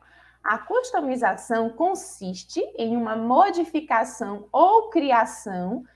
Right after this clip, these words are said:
de alguma coisa de acordo com preferências ou especificações pessoais. Assim, customizar é alterar alguma coisa segundo o seu gosto pessoal.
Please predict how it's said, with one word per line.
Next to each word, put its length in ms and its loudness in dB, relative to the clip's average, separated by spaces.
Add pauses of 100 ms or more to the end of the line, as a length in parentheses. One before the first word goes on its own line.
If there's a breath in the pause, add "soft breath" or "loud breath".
(180 loud breath)
de 140 2
alguma 420 4
coisa 480 -2
de 100 -4
acordo 440 0
com 180 -6
preferências 1040 -2
ou 260 2
especificações 1400 -4 (100)
pessoais. 1080 -2 (360)
Assim, 680 0 (440 soft breath)
customizar 1200 2 (240 soft breath)
é 160 6
alterar 640 6
alguma 480 2
coisa 460 -2
segundo 680 -4
o 80 -2
seu 240 -2
gosto 520 -6 (360)
pessoal. 760 0